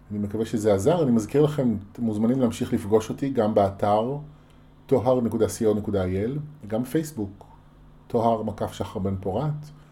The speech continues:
או קבוצת, אה, תקשור עם העולם שבפנים, גם היא בפייסבוק. אה, זהו, שיהיה לנו, אה, שבוע טוב, ונתראה. ביי ביי.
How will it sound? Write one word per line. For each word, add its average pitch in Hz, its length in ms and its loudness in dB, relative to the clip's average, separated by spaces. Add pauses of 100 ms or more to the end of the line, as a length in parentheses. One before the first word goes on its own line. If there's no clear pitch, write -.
(180)
או 98 40 -12
קבוצת, 101 500 -2
אה, 104 60 0
תקשור 104 380 -8
עם 101 100 0
העולם 95 280 0
שבפנים, 120 560 -6 (580)
גם 92 100 -4
היא 101 140 -4
בפייסבוק. - 640 -8 (1080)
אה, 107 180 -10
זהו, 135 200 -4 (260)
שיהיה 117 240 -2
לנו, 127 320 2
אה, 113 100 2
שבוע 127 420 0
טוב, 170 280 0 (500)
ונתראה. 107 480 -8 (220)
ביי 95 120 -2
ביי. 73 140 -6